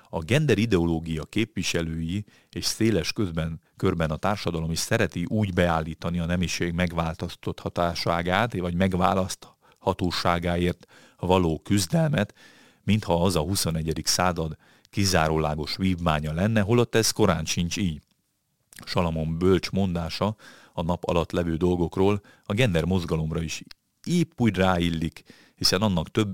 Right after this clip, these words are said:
ezer éves előzményei vannak. Az egész emberiséget eltörlő vízözönt Noé előtt egy ezer évig tartó pregender forradalom előzte meg. A Biblia és az ak-, apokrif iratok is beszámolnak arról az eseményről,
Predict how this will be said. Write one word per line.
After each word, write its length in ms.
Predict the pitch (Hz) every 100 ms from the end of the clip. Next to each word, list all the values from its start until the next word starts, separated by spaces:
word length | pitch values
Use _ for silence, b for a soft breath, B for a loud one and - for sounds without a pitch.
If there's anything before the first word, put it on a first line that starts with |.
| -
ezer 280 | 90 80 82
éves 400 | 101 85 76 -
előzményei 720 | 95 82 80 82 80 76 78
vannak. 520 | 85 85 82 71 - _ b b b b
Az 160 | - 85
egész 280 | 85 80
emberiséget 720 | 87 90 85 78 - 78 78
eltörlő 640 | - 90 - 90 78 78 76
vízözönt 800 | 85 92 90 90 85 101 120 - b b b
Noé 420 | 92 87 85 73 -
előtt 440 | 90 90 95 - _ _ -
egy 200 | 92 87
ezer 320 | 135 101 85
évig 280 | 92 85 78
tartó 560 | - 90 - 107 110 - b b b -
pregender 760 | 123 120 87 78 80 80 78
forradalom 760 | - 90 87 82 80 82 87 82 _
előzte 560 | - 82 78 - - 87
meg. 320 | 82 76 - _ b b b b
A 180 | - 78
Biblia 440 | 90 87 85 78
és 260 | 78 90 -
az 100 | 85
ak-, 280 | 87 - -
apokrif 460 | - 82 147 -
iratok 380 | 101 156 - -
is 120 | 82
beszámolnak 680 | 82 90 92 85 82 80 -
arról 280 | 90 92 98
az 100 | -
eseményről, 800 | 92 - 98 101 104 104 120